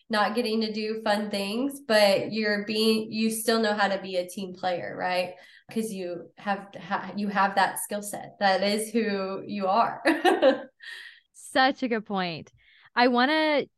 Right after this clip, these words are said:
Speaker 2: jump back to something else you said a little bit earlier.
Speaker 1: <clears throat>
Speaker 2: You mentioned that when you ended your career, you were in your job,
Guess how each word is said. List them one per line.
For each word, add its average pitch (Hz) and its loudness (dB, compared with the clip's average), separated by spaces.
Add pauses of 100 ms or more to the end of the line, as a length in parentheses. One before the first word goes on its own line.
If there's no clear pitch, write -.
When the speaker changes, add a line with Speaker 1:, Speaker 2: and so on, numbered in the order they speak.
(120)
Speaker 2:
jump 247 0
back 220 2
to 254 -2
something 233 -2
else 208 -2
you 214 -2
said 202 0
a 196 -2
little 196 -4
bit 190 -2
earlier. 180 -2
Speaker 1:
<clears throat> 240 -2
Speaker 2:
You 226 2
mentioned 226 0
that 214 2
when 214 2
you 202 2
ended 240 0
your 277 0
career, 247 0
you 208 -6
were 208 -2
in 214 0
your 202 -2
job, 190 0